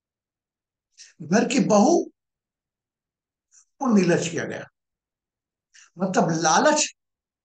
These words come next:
और काम, काम को मैं इतना नहीं करूं, एक नीचा दिखाना,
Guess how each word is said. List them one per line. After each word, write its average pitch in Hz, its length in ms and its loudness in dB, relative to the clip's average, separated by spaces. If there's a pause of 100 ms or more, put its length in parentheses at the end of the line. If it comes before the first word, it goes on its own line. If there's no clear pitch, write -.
(920)
और 202 240 0
काम, 175 360 -4 (1800)
काम 262 340 -2
को 294 140 -4
मैं 277 160 -2
इतना 240 120 -2
नहीं 220 120 -2
करूं, 240 380 -8
एक - 140 -8
नीचा 226 380 0
दिखाना, 160 360 -8